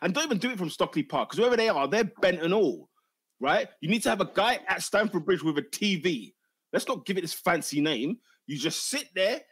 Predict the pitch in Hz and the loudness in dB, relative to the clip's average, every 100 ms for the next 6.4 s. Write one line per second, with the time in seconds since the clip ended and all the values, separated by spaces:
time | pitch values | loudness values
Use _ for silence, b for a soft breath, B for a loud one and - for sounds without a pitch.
0 | _ 151 - 226 262 202 185 220 240 233 | _ -10 -6 -4 -2 -2 -2 0 0 -2
1 | - 262 156 151 220 226 214 214 214 - | -4 -2 0 0 -2 0 0 0 -2 -2
2 | 180 226 202 214 208 - 170 180 170 92 | 2 2 2 0 0 -2 -4 0 0 -2
3 | - - _ _ - 135 160 160 202 - | -10 -12 _ _ -8 -6 -2 0 -2 -6
4 | b - 160 165 160 180 170 156 147 139 | b -4 -2 -2 -2 0 0 2 0 -2
5 | - 113 92 196 208 196 185 185 170 170 | -2 -6 -8 -4 -2 0 -2 -2 -6 -4
6 | 185 165 160 175 | 0 0 0 -4